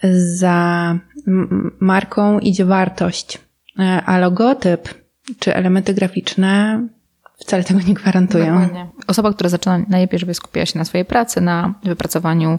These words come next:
Speaker 2: całego dochodu, że zgromadzeniu wokół swojej marki klientów, słuchaczy, czy też odbiorców.
Speaker 1: Tak, ale ważne jest też, żeby podkreślić, nawet jeżeli nie, nie będziemy, y, kogoś ubierać w,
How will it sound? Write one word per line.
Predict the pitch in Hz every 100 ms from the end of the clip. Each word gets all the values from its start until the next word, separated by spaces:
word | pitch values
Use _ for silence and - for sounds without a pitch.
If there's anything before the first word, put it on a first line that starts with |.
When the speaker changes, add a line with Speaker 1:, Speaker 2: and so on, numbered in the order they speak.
| -
Speaker 2:
całego | 170 165 165
dochodu, | 165 208 208 185 185 202
że | 170 175
zgromadzeniu | 180 190 202 196 196 190
wokół | 185 185 180
swojej | 175 - 180
marki | 180 175 - - 165 170
klientów, | - 180 196 208 202 175 - -
słuchaczy, | - 160 175 190 - 175 170 165 -
czy | - 185
też | 190 180 180
odbiorców. | 175 - 208 175 302 320
Speaker 1:
Tak, | - - -
ale | 226
ważne | 269 294 311
jest | 294
też, | 254 233 240
żeby | 233 240
podkreślić, | 240 240 - 233 - 220 - -
nawet | 220 220 226
jeżeli | 226 226
nie, | 226 220
nie | 208 220
będziemy, | 214 214 214 208 202 - 208 202 202
y, |
kogoś | 208 202 202
ubierać | 202 190 208 202 196 - - - - _ 294
w, | -